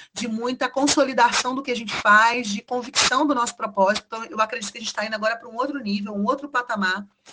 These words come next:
Esse, os próximos cinco anos vão ser muito surpreendentes. Então, quando a gente fala de números, é isso. É, e quando a gente fala de impacto, da diferença que a gente tá trazendo na vida das pessoas,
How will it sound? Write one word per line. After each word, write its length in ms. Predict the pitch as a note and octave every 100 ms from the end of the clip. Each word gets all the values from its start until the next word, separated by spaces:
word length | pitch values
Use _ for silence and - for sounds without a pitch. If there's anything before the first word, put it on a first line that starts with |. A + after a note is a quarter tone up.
| - _ -
Esse, 240 | G3+ -
os 140 | G3+
próximos 480 | - B3+ D4 C4+ C4
cinco 260 | - B3 A3
anos 220 | G#3+ G#3
vão 100 | G#3
ser 160 | G#3 G#3
muito 320 | G3+ G3+ G#3
surpreendentes. 960 | - - G#3+ G#3 F#3 E3+ F#3 G3+ - - _ - - - _
Então, 880 | A#3 A#3+ - B3 B3 C4+ C#4 C4+ A#3
quando 160 | C4 C4
a 20 |
gente 160 | B3+ -
fala 160 | C4
de 140 | B3+ C4+
números, 440 | B3+ B3+ C4 C4
é 80 | C#4
isso. 480 | C4+ F3 D#3 - E3 - - - - _
É, 1000 | G#3 G#3+ A3 G#3+ G#3+ G#3+ G#3 G3+ G3 -
e 60 | G#3
quando 200 | C#4 D4
a 20 |
gente 180 | C#4 -
fala 240 | D4 C#4
de 100 | C4+
impacto, 880 | C#4+ A#3+ A3+ C#4 - _ A3 E3+ F3 _ _ _ _
da 220 | F#3+ G3
diferença 680 | G3+ G3+ B3 A3 A#3 C#4+ B3+
que 80 | A3+
a 60 | G3+
gente 220 | G3+ G3+
tá 140 | G3+
trazendo 640 | G3 F3+ F3 F#3 G3 G3 F3+
na 80 |
vida 200 | F3+ F3+
das 160 | F3+ F3
pessoas, 720 | F3 E3 - G#3 A3+ F3+